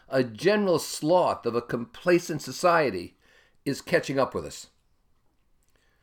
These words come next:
When I have twelve items on a counter and the clerk says, "Do you want a bag?" we're not talking about whether it costs ten cents or I brought my own bag or anything else. It's just a dumb question.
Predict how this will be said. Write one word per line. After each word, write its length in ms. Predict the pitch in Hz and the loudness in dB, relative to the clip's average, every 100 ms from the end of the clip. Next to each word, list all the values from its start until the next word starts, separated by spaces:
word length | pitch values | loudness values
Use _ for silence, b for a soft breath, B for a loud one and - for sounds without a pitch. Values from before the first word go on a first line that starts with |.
| _ _ _ - | _ _ _ -2
When 140 | 160 | 4
I 80 | 220 | 4
have 140 | 202 | 4
twelve 340 | - 208 208 175 | 2 2 4 4
items 260 | 165 147 | 4 4
on 100 | 147 | 2
a 60 | 131 | 2
counter 400 | - 170 165 139 | 0 2 2 2
and 100 | 120 | 0
the 60 | |
clerk 280 | 120 160 160 | 0 -2 -2
says, 260 | - 147 120 | -2 -2 0
"Do 80 | 139 | -2
you 80 | |
want 160 | 139 139 | -2 -2
a 40 | |
bag?" 460 | 110 156 127 104 104 _ _ _ _ | 0 2 2 0 -6 _ _ _ _
we're 100 | - | 0
not 180 | 190 175 | 2 4
talking 320 | 170 156 147 | 6 4 4
about 240 | 139 135 123 | 4 4 4
whether 200 | 135 120 | 4 2
it 80 | 120 | 4
costs 320 | 143 131 - | 4 4 2
ten 160 | 123 120 | 0 2
cents 340 | 135 139 - | 0 0 2
or 60 | 123 | 2
I 40 | |
brought 300 | 110 139 127 | 4 4 4
my 120 | 127 | 4
own 200 | 135 131 | 4 4
bag 240 | 127 135 120 | 4 4 4
or 80 | |
anything 280 | 127 120 117 | 2 0 -2
else. 340 | 107 92 - - _ _ _ - | -2 -4 -10 -20 _ _ _ -12
It's 240 | 202 156 | -8 -8
just 260 | - 180 - | -4 -4 -2
a 60 | 120 | -2
dumb 260 | 123 104 | 0 -2
question. 520 | - 139 117 82 69 | 0 0 0 -6 -16